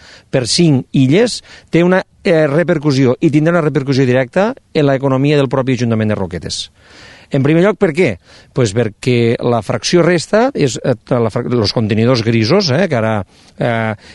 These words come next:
ja queden aquí pràcticament dissimulats, abans eren els protagonistes, ara ja són els actors no, no, no, no principals, sinó,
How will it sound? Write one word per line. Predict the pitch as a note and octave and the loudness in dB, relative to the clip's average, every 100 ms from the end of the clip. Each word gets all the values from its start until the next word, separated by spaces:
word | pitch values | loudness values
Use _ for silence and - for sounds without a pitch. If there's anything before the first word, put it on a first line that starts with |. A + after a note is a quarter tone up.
| - | -4
ja | B2+ B2+ | -2 0
queden | C3+ C3+ C3 | 0 0 0
aquí | A2+ C#3 B2 | 0 0 0
pràcticament | - - - D3 G#2 C3+ C3 C3+ C3+ | -4 -10 -4 -4 -4 -2 0 0 0
dissimulats, | B2+ C#3 A#2 A2+ C3+ D#3 | 0 0 2 0 -2 -2
abans | B2+ B2+ | -2 0
eren | B2+ C3 B2+ | 0 0 0
els | - | -2
protagonistes, | A#2+ A2+ A2 A#2 - F#3+ | -2 0 0 -2 -2 -2
ara | C#3 C3 | 0 0
ja | A#2+ | 0
són | B2 B2+ | 0 0
els | B2 | 0
actors | A#2 - B2+ | -2 -2 -2
no, | A2 B2+ | 0 0
no, | C3+ B2+ | 0 -2
no, | - - D3+ B2 | -4 -4 -2 -2
no | C#3+ C#3 | -2 -2
principals, | C#3+ B2+ A#2+ D3 B2+ | -2 -2 -2 -2 0
sinó, | B2+ B2 | 0 -2